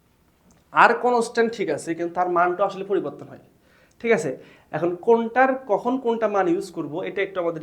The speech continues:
একটু কনফিউশনে পড়তে হয়, যার কারণে আমরা এখন শিখব কি, আর এর মানটা ব্যবহার কর-, বের করা শিখব। মুখস্থ করব, ঠিক আছে, বুঝলাম, কিন্তু আমরা আর এর মান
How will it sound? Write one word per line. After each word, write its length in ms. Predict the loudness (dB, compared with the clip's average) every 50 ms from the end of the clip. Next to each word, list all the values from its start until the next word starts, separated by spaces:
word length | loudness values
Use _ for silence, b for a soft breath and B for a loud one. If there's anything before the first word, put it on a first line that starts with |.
| -10
একটু 140 | -10 -12 -12 -8 -6
কনফিউশনে 420 | -6 -4 -4 -6 -8 -8 -8 -10 -10
পড়তে 180 | -10 -12 -6 -4 -4
হয়, 120 | -4 -4 -6 B B B B B B B -4 -2
যার 120 | -2 0 0
কারণে 200 | -2 -2 0 2 2
আমরা 160 | 2 2 2 2 2 0
এখন 120 | -4 -8 -10 -10
শিখব 220 | -10 -10 -8 -8 -8 -8 -6 -6
কি, 100 | -6 -8 -8 -10 -18 -20 _ _ _ _ -2 2
আর 80 | 2 4 4
এর 80 | 4 4 2
মানটা 200 | 2 2 2 2 2 2
ব্যবহার 200 | 2 0 0 -2 -4
কর-, 140 | -8 -10 -4 -2
বের 120 | -2 -2 -2 -2
করা 120 | -6 -6 -6
শিখব। 180 | -8 -14 -16 -18 -20 -20 _ b b b b b b b b -2
মুখস্থ 280 | 0 0 0 0 -2 0 2 4
করব, 160 | 4 4 2 -2 -2 -2
ঠিক 120 | 0 2 2
আছে, 100 | 2 0 -2 -2
বুঝলাম, 280 | -4 -4 -2 -2 -4 -4 -6
কিন্তু 180 | -10 -10 -6 -4 -2
আমরা 120 | -2 -2 -2 0 0
আর 80 | 0 0
এর 60 | 0 -4
মান 100 | -4 -4